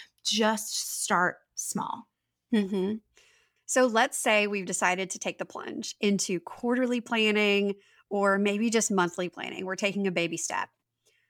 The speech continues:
Speaker 2: Where should all of this live? How do you create the plan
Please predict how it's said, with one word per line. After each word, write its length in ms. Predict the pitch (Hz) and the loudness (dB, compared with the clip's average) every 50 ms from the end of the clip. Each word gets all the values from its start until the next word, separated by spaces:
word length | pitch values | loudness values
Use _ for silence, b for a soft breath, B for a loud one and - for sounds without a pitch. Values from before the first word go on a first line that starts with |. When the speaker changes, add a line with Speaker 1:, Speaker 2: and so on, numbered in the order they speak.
| _ _ _ _ _ _ _ _ _ _ _ _ _ | _ _ _ _ _ _ _ _ _ _ _ _ _
Speaker 2:
Where 360 | 226 196 196 202 220 269 339 | -12 -6 -2 0 2 2 2
should 220 | 339 - - 554 539 | 2 2 4 6 8
all 180 | 349 240 262 262 | 8 8 8 6
of 100 | 196 190 | 2 0
this 220 | 214 185 - - | -2 -4 -4 -6
live? 840 | 165 165 165 170 180 180 254 349 339 - - - - - - - 208 202 196 - _ _ | -8 -8 -8 -6 -4 -2 0 0 0 0 -2 -6 -14 -18 -20 -20 -20 -20 -20 -20 _ _
How 500 | - - - - - 247 240 262 294 339 349 349 302 | -10 -8 -8 -2 0 2 2 4 2 2 0 -4 -6
do 80 | - 240 | -4 -4
you 520 | 233 226 208 202 208 202 202 196 196 196 _ | -4 -2 -2 -2 -2 -2 -4 -4 -6 -10 _
create 600 | - - - - 226 214 208 190 202 214 196 - | -16 -10 -6 -4 -2 0 0 0 0 0 -2 -4
the 100 | 208 202 | -8 -10
plan 720 | - - - - 190 190 220 247 240 202 175 170 170 175 | -10 -10 -8 -4 -2 -2 0 0 2 2 2 2 0 0